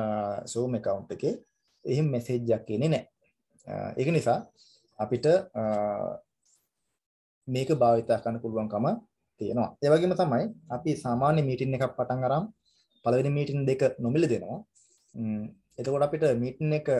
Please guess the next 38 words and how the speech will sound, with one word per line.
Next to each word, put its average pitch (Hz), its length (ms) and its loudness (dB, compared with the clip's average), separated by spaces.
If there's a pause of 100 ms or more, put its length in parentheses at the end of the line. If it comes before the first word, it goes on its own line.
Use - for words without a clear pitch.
(220)
අවසන් 156 420 0
කරාම 101 300 -4 (380)
මැසේජ් 123 360 2
එකක් 92 180 0
එනවා. - 240 -2 (600)
මෙන්න 147 140 4
මේ 160 120 6
මැසේජ් 165 480 4
එක 190 120 2
එන්නෙත් 147 360 2
නෑ, 127 220 0 (440)
අ, 120 40 -6 (140)
අපිට 117 220 -4 (180)
තව 117 180 4
එකක් 117 300 2
නොමිලේ 117 300 2
හම්බ 113 140 2
වෙනවා 113 180 0
කියලා. 135 240 0 (200)
එහෙම 120 140 -4
ෂෙඩියුල් 113 300 -2
කරන්න 117 160 -2
කියලා 143 120 -4
මැසේජ් 117 320 -2
එක 110 100 -2
එන්නෙත් 110 280 -2
නෑ 107 140 -2
මේකේ. 104 320 0 (680)
අපිට 127 240 0
පුළුවන්කම 135 440 4
තියෙනවා 131 340 2 (260)
එක 117 120 -2 (100)
දිගට, 123 300 2 (380)
අ, 117 60 -6 (300)
අවශ්‍ය 107 280 -2
කරන 110 200 -4
විදිහට, 104 300 -6 (640)
අ, 113 60 -6